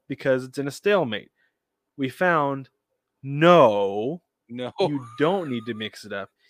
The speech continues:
Speaker 1: You need to hold strong in rally position,
Speaker 2: Oh,
Speaker 1: maintain, or else Jeremy Pena is gonna hit a solo home run." and then all will
Speaker 2: That
Speaker 1: be lost.
Speaker 2: dude.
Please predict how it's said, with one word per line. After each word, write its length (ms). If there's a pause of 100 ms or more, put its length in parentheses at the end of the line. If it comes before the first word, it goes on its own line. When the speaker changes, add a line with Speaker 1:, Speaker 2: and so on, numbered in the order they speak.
(160)
Speaker 1:
You 180
need 240
to 100
hold 300
strong 720 (320)
in 200
rally 480
position, 800 (240)
Speaker 2:
Oh, 320
Speaker 1:
maintain, 1080 (680)
or 220
else 280
Jeremy 460
Pena 800
is 140
gonna 220
hit 160
a 40
solo 460
home 320
run." 340 (1400)
and 120
then 100
all 200
will 80
Speaker 2:
That 180
Speaker 1:
be 80
lost. 220
Speaker 2:
dude. 120